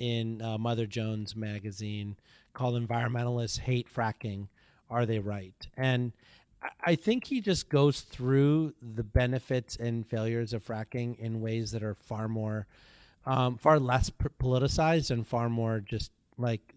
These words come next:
straight to the facts. Um, and, and I just think that the article is really balanced around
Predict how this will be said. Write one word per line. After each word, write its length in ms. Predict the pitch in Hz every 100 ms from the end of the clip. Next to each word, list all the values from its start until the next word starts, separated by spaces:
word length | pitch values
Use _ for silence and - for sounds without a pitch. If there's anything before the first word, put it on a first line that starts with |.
| -
straight 380 | - - 117 -
to 100 | 113
the 80 |
facts. 540 | 107 113 117 - - - - - - -
Um, 380 | 143 135 135 143
and, 240 | 156 147
and 220 | 131 147 151
I 100 | 151
just 280 | 143 165 -
think 280 | 190 180 -
that 280 | 151 135 113
the 120 | 135
article 440 | 127 151 160 160 135
is 160 | 104
really 360 | 107 131 151 135
balanced 680 | - 110 113 135 165 - 143
around 420 | 120 117 120 117